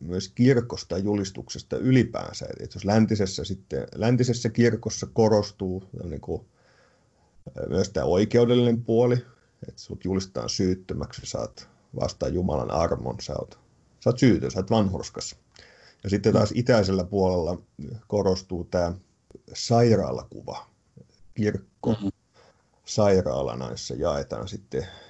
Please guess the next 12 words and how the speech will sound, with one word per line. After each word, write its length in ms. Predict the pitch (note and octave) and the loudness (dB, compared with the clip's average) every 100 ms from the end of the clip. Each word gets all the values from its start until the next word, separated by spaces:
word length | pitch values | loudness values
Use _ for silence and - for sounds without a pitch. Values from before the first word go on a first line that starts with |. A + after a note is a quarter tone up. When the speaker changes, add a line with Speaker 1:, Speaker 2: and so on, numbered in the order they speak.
| _ - | _ -12
Speaker 1:
Kristuksen 680 | F2 D2 - - - B1+ - _ _ _ | -8 -8 -10 -14 -12 -12 -14 _ _ _
armon 500 | - F#2+ E2 C#2 B1 _ _ _ _ _ - - | -4 -2 -2 -6 -10 _ _ _ _ _ -20 -6
lääkkeitä. 800 | F2 F2 D2 - - - - - _ _ - - - | 0 2 0 -4 -10 -8 -8 -12 _ _ -20 -20 -8
Niin 160 | - - | -6 2
mä 80 | C#3 | 4
Speaker 2:
Mm. 60 | G#3 | 6
Speaker 1:
koen 240 | F#3 D3 | 6 2
kyllä 220 | - D#3 | 2 2
tän, 260 | D3+ D#3+ C#3 - - - | 2 0 -2 -6 -14 -6
tän 140 | C#3+ | 0
jossain 400 | D3+ E3+ - A#2+ | 2 2 2 4
määrin, 540 | A#2 A#2 A2 G#2+ - | 6 6 4 2 -2